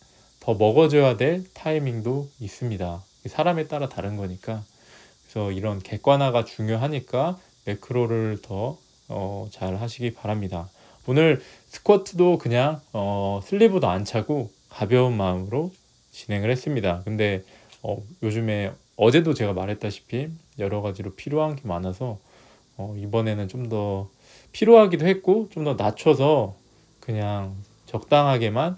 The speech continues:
가져갔습니다. 제가 이렇게 좀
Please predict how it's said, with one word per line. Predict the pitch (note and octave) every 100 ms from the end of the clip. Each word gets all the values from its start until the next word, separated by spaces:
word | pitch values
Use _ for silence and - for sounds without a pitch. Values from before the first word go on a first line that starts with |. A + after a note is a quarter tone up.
| -
가져갔습니다. | - G2+ A2 G#2+ G2+ - G2 F#2 F#2 G2+ - - - -
제가 | C3
이렇게 | B2 B2+ B2+ A2+ - _
좀 | - B2+ A2+ G#2+ -